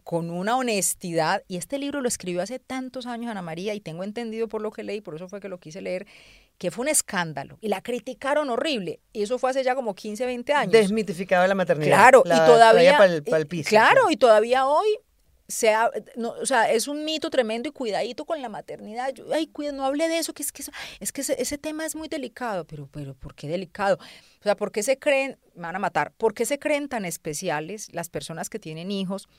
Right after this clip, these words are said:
Speaker 1: Si es que, no, no, perdóname, si es que tener hijos es la cosa más fácil del mundo entero. No criarlos, ojo, que es
Speaker 2: No
Speaker 1: una
Speaker 2: cría-,
Speaker 1: cosa muy
Speaker 2: ahí es donde se
Speaker 1: diferente.
Speaker 2: complica.
Speaker 1: Ahí, claro, porque mi, dice también mi psicóloga,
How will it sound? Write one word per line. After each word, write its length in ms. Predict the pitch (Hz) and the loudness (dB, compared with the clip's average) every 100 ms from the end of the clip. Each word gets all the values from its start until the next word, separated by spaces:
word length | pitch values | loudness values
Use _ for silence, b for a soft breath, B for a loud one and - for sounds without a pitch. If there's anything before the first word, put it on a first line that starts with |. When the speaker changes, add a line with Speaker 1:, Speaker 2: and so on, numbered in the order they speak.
| _ _ _ _ | _ _ _ _
Speaker 1:
Si 220 | - 202 | -4 -2
es 140 | 185 | 0
que, 200 | - 262 | 4 4
no, 160 | 202 247 | 4 0
no, 140 | 320 | 0
perdóname, 500 | 285 208 240 233 165 | 2 2 2 0 -2
si 100 | - 190 | -6 -6
es 40 | |
que 120 | 240 | -6
tener 260 | 233 202 180 | -6 -6 -4
hijos 140 | 220 | -2
es 60 | 226 | -2
la 80 | 220 | 0
cosa 140 | 233 | 0
más 140 | 220 214 | 0 -2
fácil 260 | 220 220 | -4 -4
del 80 | 190 | -8
mundo 160 | 170 208 | -8 -6
entero. 240 | 208 180 | -2 -2
No 220 | 175 202 240 | 0 2 2
criarlos, 640 | - 269 240 220 156 - | 4 8 10 10 4 -6
ojo, 380 | - 180 170 143 | 4 6 4 0
que 80 | - | -6
es 60 | 185 | -4
Speaker 2:
No 60 | |
Speaker 1:
una 80 | 220 | 0
Speaker 2:
cría-, 160 | 185 196 | 6 8
Speaker 1:
cosa 80 | 240 | 8
muy 60 | |
Speaker 2:
ahí 60 | 247 | 8
es 60 | 285 | 8
donde 100 | 220 | 8
se 60 | 202 | 10
Speaker 1:
diferente. 140 | 214 | 8
Speaker 2:
complica. 460 | 220 180 220 165 139 | 6 2 0 0 -6
Speaker 1:
Ahí, 200 | - 196 214 | 2 4 4
claro, 260 | 233 233 202 | 6 8 8
porque 240 | 196 208 | 4 -4
mi, 180 | 196 196 190 | -4 -6 -6
dice 280 | 202 190 240 | -6 -4 -2
también 220 | 262 208 | -2 -2
mi 160 | 208 226 | -4 -6
psicóloga, 500 | 233 220 196 160 | -4 -2 0 -2